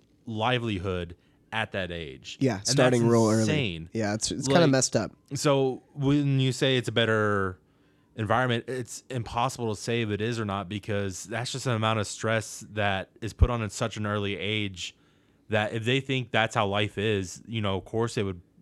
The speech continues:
Speaker 1: you know, possibly go to drugs or do stupid stuff.
Speaker 2: Yeah, I think they, exactly. I think they, and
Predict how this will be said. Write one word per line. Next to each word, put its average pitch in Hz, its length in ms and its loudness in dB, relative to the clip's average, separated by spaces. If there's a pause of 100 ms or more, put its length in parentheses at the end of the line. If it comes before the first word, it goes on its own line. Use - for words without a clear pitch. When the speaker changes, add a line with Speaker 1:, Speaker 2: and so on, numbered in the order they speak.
Speaker 1:
you 107 100 -6
know, 90 120 -2
possibly 107 380 -4
go 101 100 -4
to 90 80 -10
drugs 98 380 -2
or 90 60 -10
do 98 300 -4
stupid 87 360 -10
stuff. 98 380 -6 (160)
Speaker 2:
Yeah, 151 180 4
I 139 40 4
think 160 180 0
they, 170 180 2 (220)
exactly. 127 500 2
I 113 40 0
think 160 200 0
they, 190 60 4
and 175 100 -2